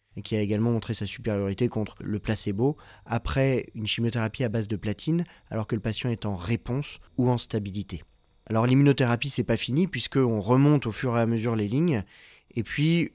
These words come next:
euh, vous avez, euh, sûrement pu apercevoir les résultats de l'étude adjuvante du nivolumab, qui ont montré un bénéfice sur la survie sans progression et, euh, des discussions de remboursement qui sont actuellement en cours.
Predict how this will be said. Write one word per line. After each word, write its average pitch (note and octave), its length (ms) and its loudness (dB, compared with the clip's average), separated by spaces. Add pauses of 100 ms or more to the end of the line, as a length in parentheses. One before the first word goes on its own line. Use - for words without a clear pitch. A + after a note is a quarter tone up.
euh, A2+ 360 2
vous G#2+ 280 -2
avez, B2 280 4
euh, G#2 280 2
sûrement A#2+ 360 -2
pu A#2+ 140 -4
apercevoir A2+ 640 -2
les A2+ 460 0
résultats B2 420 2
de A#2 80 -2
l'étude A2+ 320 -2 (160)
adjuvante C3+ 600 0
du A#2+ 120 -4
nivolumab, A2+ 580 -2 (420)
qui - 80 -10
ont A2+ 40 -2
montré A2+ 260 -4
un G#2 40 -2
bénéfice C3 680 0
sur - 200 -6
la G#2+ 100 0
survie B2+ 280 -2
sans A#2+ 160 -6
progression G#2+ 480 -6 (220)
et, D3 360 4
euh, A2 160 -2
des G#2+ 140 -4
discussions B2 440 -4
de A2 60 -2
remboursement G#2+ 560 -4
qui A#2 140 -10
sont B2+ 100 -4
actuellement G#2 460 -2
en F2+ 40 -6
cours. A#2+ 300 -6